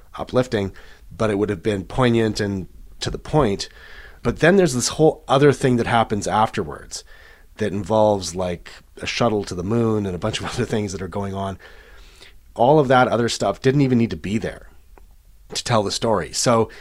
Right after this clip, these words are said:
when you're looking at the film itself, if it was eighty million dollars, like, under a hundred million dollars, and you took out a whole pile of this other stuff and gave the rest of the story a bit more room to breathe,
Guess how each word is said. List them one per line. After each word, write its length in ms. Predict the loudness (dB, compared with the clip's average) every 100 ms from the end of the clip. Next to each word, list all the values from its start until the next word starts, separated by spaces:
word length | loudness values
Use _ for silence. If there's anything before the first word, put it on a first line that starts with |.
| -20 -14
when 140 | -2 0
you're 140 | 2
looking 320 | 2 4 6
at 160 | 6 4
the 80 | 0
film 300 | 2 2 2
itself, 560 | -2 4 4 4 0 -8
if 180 | -4 0
it 60 | 0
was 240 | 0 -2 -2
eighty 340 | 4 4 6
million 380 | 2 0 -2 -4
dollars, 540 | -6 -6 -6 -8 -8 -8
like, 160 | -6
under 200 | -4 -4
a 60 | -4
hundred 240 | -4 -4
million 240 | -6 -8 -8
dollars, 480 | -8 -8 -8 -10 -14 -20 -20 -20 -20 -14 -4
and 140 | 0
you 160 | 0 -4 -12
took 260 | -2 0 4
out 180 | 4
a 60 | 4
whole 280 | 2 0 0
pile 360 | 0 2 2
of 80 | 0
this 160 | -2 -4
other 160 | -4
stuff 380 | -4 -2 -2 -2
and 200 | -8 -8
gave 220 | -4 -4
the 80 | -4
rest 220 | -4 -4
of 60 | -6
the 60 | -10
story 320 | -2 0 0
a 60 |
bit 160 | -2 -4
more 180 | -4 -4
room 200 | -4 -6
to 80 | -8
breathe, 560 | -6 -2 -2 -2 -10